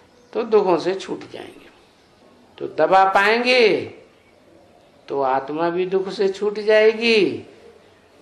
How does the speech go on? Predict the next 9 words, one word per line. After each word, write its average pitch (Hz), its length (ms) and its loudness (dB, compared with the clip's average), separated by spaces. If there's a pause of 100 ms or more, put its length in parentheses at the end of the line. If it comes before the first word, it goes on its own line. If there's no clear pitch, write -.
(140)
और 107 200 -16
शरीर 139 420 -8
भी 160 160 -10
छूट 170 320 -8
जाएगा। 165 420 -4 (1900)
फिर 302 240 4 (1500)
आत्मा 196 480 0 (180)
कहेगी 175 440 2
नहीं 381 240 6